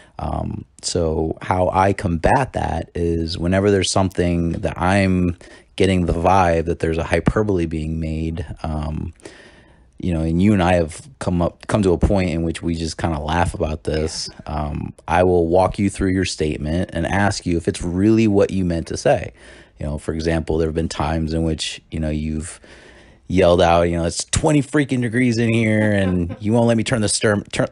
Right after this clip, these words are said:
Speaker 1: uh, thermostat up." And, you know, to me, I'm like, "Okay, really?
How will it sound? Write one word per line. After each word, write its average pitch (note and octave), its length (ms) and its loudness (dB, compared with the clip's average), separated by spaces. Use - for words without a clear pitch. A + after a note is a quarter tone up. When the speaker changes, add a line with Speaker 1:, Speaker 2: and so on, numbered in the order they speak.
Speaker 1:
uh, F#2 300 4
thermostat G2 540 2
up." C#2 260 -6
And, D2+ 460 -6
you F#2 100 -2
know, D2+ 140 -4
to - 160 -8
me, F2 340 0
I'm D2 140 -4
like, - 260 -10
"Okay, - 500 -8
really? F#2 540 0